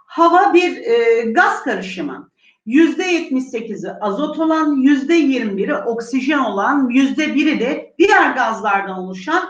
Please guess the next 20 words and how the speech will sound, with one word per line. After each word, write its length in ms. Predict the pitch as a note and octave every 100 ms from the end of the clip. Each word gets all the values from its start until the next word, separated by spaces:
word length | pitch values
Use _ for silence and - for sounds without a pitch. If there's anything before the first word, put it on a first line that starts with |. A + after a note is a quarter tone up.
| - _
bir 240 | C4 C#4 C4
gaz 300 | A#3 - -
karışımı. 580 | E3+ - - C3+ C3 _ _ _ - _ _ _ _ -
Biz 300 | G#4+ D#4+ C#4+
bu 120 | G#4 G4+ - -
havadan 580 | G4 G#4+ D#4+ D4 D4 -
oksijeni 640 | C#4 C4+ E4 C#4 E4+ F#4 D#4+
ve 160 | -
azotu 360 | C4+ C#4 C4+ D#4+
elde 360 | C4+ C4+ C#4
edebiliyoruz. 800 | C4 C#4 A#3+ C4 B3 F3 - -
Özellikle 760 | A3 G3+ C#4+ D4 D#4 G4 - E4+
sıvı 360 | F4 B3+ A#3+ D4
azotu 440 | G#3+ G3 F#3+ E3
çocuklar. 540 | - E3 D#3 - C3+ -
Çünkü 460 | - A4+ E4+ G3+ -
sıvı 380 | - B3+ F#4 A4
azot 400 | C4 F#3+ F#3+ F#3+ _ _ _ _ _
ilaç, 600 | C#4 D4 C#4 C#4 - -
gıda 340 | A3 C4 C#4+